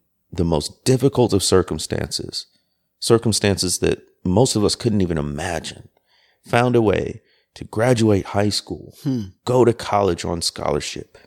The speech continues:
Speaker 1: make it to the N F L, and retire from the N F L
Speaker 2: Hmm.
Speaker 1: as a pro. And now he becomes a model of overcoming,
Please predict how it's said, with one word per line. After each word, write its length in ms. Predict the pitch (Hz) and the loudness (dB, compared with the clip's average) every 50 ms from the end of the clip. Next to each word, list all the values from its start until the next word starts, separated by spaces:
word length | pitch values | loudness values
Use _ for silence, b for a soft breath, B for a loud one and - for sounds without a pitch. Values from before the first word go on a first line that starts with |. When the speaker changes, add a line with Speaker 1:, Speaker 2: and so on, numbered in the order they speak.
| _ _ | _ _
Speaker 1:
make 440 | 110 113 117 113 127 139 139 131 143 | 0 0 2 2 2 0 0 0 0
it 120 | 127 - - | -2 0 0
to 120 | 123 120 | 0 0
the 160 | 107 101 - - | 0 -2 -2 0
N 160 | - 107 101 | 0 0 0
F 240 | 101 98 95 - - | 0 -2 -2 -2 -2
L, 360 | 107 98 85 80 82 - B B B B B - | -2 0 0 -2 -2 -4 B B B B B -4
and 280 | 92 92 92 90 78 - | -2 0 0 -2 -4 -4
retire 840 | 85 92 95 90 - - - - - 113 143 165 165 160 143 123 113 | 0 2 2 2 2 -2 -8 -4 0 2 4 4 6 6 6 4 4
from 280 | - - 117 104 98 | 2 0 0 0 2
the 180 | 98 104 98 - | 2 2 0 0
N 200 | 80 90 87 - - | -2 -4 -4 -4 -6
F 320 | - 80 69 - - - | -6 -6 -6 -4 -4 -4
L 240 | 80 78 76 76 76 | -2 -2 -2 -2 -2
Speaker 2:
Hmm. 120 | - 175 170 | -2 0 2
Speaker 1:
as 200 | 98 95 - 95 | 2 2 2 0
a 100 | 85 80 | -2 -4
pro. 680 | - - - - - 127 117 107 87 78 76 - - b b b b b b b b b _ | -6 -10 -8 -2 2 2 2 2 0 -2 -6 -10 -12 b b b b b b b b b _
And 240 | - 110 107 104 104 | 2 4 4 4 4
now 280 | 104 113 123 123 123 113 | 4 4 4 4 4 2
he 180 | 98 - 143 131 | 0 -2 -4 0
becomes 960 | - 110 101 - - 107 107 113 110 101 92 87 85 82 80 - - b b b b b _ _ _ - | 0 0 0 0 -2 0 2 4 4 4 2 0 -2 -4 -4 -4 -6 b b b b b _ _ _ -6
a 120 | 87 87 | -4 -4
model 840 | 85 85 87 95 110 127 143 135 113 95 90 78 - - - - _ _ _ _ _ _ _ | -2 -2 0 2 2 2 2 2 2 0 -2 -2 -4 -6 -8 -10 _ _ _ _ _ _ _
of 160 | 98 90 78 - - | -4 -4 -4 0 2
overcoming, 960 | 104 110 117 101 113 127 120 - - 113 107 104 104 104 104 107 107 104 | 2 4 4 2 0 -2 -2 -2 -2 0 0 0 0 -2 -2 -4 -6 -10